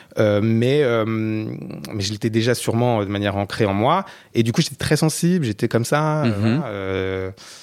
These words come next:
Speaker 1: un peu toujours à regarder ailleurs, euh, et à imaginer.
Speaker 2: Je vois pas le lien, je com-, je le comprends pas. Parce qu'en gros,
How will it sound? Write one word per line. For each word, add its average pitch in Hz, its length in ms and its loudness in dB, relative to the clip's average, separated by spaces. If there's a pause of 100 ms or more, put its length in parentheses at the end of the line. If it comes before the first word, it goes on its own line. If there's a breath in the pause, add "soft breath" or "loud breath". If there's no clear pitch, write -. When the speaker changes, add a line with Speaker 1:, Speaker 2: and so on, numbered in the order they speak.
(300 loud breath)
Speaker 1:
un 101 140 2
peu 110 220 0
toujours 110 400 2
à 101 80 2
regarder 98 240 2
ailleurs, 98 680 2
euh, 95 520 -4 (1000)
et 104 220 -2
à 92 80 0
imaginer. 95 640 -6 (300)
Speaker 2:
Je 113 120 0
vois 120 160 4
pas 135 140 2
le 135 100 4
lien, 113 320 2
je - 80 -10
com-, - 180 2
je 110 120 2
le 107 80 4
comprends 107 320 0
pas. 117 100 2
Parce - 360 -10
qu'en 120 200 2
gros, 151 440 2